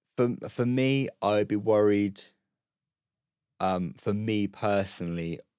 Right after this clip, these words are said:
on a health issue more than anything to do with my protein intake. But I know you can, I kn-, I know you can change that, and, and I, I know that's not the case. I mean, just me generally, how much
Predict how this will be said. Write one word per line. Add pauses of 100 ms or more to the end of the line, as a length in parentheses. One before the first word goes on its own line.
(100)
on
a
health (400)
issue
more
than
anything (1800)
to (100)
do
with
my
protein
intake. (1600)
But (180)
I
know
you
can,
I
kn-,
I
know
you
can (180)
change
that,
and,
and
I,
I
know
that's
not
the
case.
I
mean,
just
me
generally, (560)
how
much